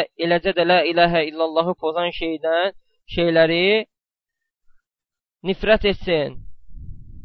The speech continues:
və Allah Subhanahu və Taala'nın və Peyğəmbər sallallahu əleyhi və səlləmin gətir-, Peyğəmbər sallallahu əleyhi və səlləmin Allah Subhanahu və Taala'dan gətirdiyi heç bir şeyə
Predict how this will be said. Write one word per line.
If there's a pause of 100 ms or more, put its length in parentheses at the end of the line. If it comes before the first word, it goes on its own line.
(960)
və (680)
Allah
Subhanahu
və
Taala'nın
və
Peyğəmbər
sallallahu
əleyhi
və
səlləmin
gətir-, (240)
Peyğəmbər
sallallahu
əleyhi
və
səlləmin (260)
Allah
Subhanahu
və
Taala'dan
gətirdiyi
heç
bir
şeyə